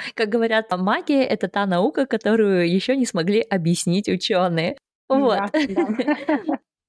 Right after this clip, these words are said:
Speaker 1: Вернёмся к нашей анемии. Скажи, пожалуйста, в первую очередь мы сдаём гемоглобин. Если мы подозреваем, видим пониженный гемоглобин, мы сдаём ферритин. Нужно ли сдавать какие-то ещё анализы для того, чтобы определить, что у человека анемия?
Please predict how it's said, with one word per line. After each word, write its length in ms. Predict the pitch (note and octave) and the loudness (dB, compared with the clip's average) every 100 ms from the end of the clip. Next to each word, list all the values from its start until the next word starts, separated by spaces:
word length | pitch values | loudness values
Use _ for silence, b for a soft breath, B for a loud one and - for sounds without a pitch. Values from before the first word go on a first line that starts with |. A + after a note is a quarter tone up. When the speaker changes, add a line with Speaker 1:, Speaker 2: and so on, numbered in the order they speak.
| _ _ | _ _
Speaker 1:
Вернёмся 840 | G#3+ G#3+ A3+ A#3 C#4+ D#4+ C4 A#3+ A3+ | 0 2 2 2 0 -2 0 0 0
к 80 | A3+ | 0
нашей 320 | A3+ A#3 B3 | 2 2 2
анемии. 400 | G#3 F#3+ F#3 B3+ A4 | 2 2 2 0 -2
Скажи, 220 | - A3 | 0 0
пожалуйста, 420 | C#4+ A3+ F3+ - - _ | 0 0 -2 -4 -10 _
в 40 | |
первую 240 | D4 F#4+ E4 | -2 2 2
очередь 280 | B3+ G3 G3+ | 0 0 0
мы 80 | |
сдаём 260 | G3+ F#3+ F#3 | 0 0 0
гемоглобин. 640 | F3 F3 E3 D#3 E3+ D4 - B B | 0 0 0 0 0 -2 -4 B B
Если 220 | A#3+ B3+ A#3 | -2 0 0
мы 120 | A3 | 0
подозреваем, 720 | G3+ G3 G#3+ G#3+ G#3+ F3 F3+ _ _ - | 0 0 2 2 2 0 -2 _ _ -2
видим 380 | G#3+ G3 F3 - _ _ _ - | 0 0 -2 -8 _ _ _ -2
пониженный 420 | G3+ G3+ F3+ E3+ | 2 4 2 0
гемоглобин, 520 | F3+ F3+ G3+ A3+ F#4+ B B B | 0 0 0 0 -2 B B B
мы 160 | G#3 G3+ | -2 0
сдаём 320 | F#3+ G3+ G3 | 0 2 0
ферритин. 460 | - F3+ E3 A#3 G4 - | 0 -2 0 -4 -4 -2
Нужно 280 | D#4 F#4+ | -2 -2
ли 100 | F#4+ | -4
сдавать 280 | E4 C#4 C#4 | 0 0 0
какие-то 340 | A#3 C4 C4 B3 | 0 0 2 2
ещё 540 | G3 C4 - F#3+ D#3 | 2 2 2 0 0
анализы 480 | - F3 D4+ G#4+ A#3 | -2 0 2 2 2
для 120 | F#3+ | -2
того, 220 | F#3 G3+ D#4+ | -2 0 0
чтобы 240 | C4 G3+ | 0 -2
определить, 380 | F#3+ F3 A3 D#4+ | -4 -4 0 0
что 140 | - | 0
у 40 | G3+ | -2
человека 300 | A#3 D4 A#3+ | -2 0 2
анемия? 360 | G3+ E3 C#3 | 4 2 0